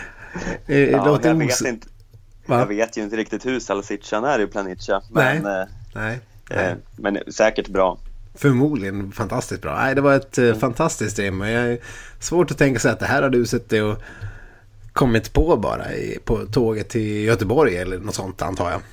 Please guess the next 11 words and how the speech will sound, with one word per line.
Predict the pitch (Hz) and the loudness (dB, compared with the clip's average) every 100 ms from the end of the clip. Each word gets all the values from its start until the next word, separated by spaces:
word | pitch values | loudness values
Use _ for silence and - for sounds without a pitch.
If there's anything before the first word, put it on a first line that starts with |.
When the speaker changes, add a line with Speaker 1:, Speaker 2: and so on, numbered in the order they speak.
| - - - - - - | -20 -20 -20 -20 -20 -10
Speaker 1:
Och | 107 101 | -6 -4
kom- | 101 - - - | -6 -8 -14 -8
Speaker 2:
Ja, | 147 151 127 120 131 | 2 4 4 4 4
ja, | 101 101 | 6 6
jag | 113 - 113 | 4 0 -8
skrev | 127 127 | -2 0
redan | 127 117 117 | 0 -2 -2
igår | 120 120 | -4 -4
kväll | 123 127 | -4 -6
faktiskt. | 101 95 - - | -6 -10 -12 -6
Speaker 1:
Jaha, | 85 - 147 | -6 -4 -10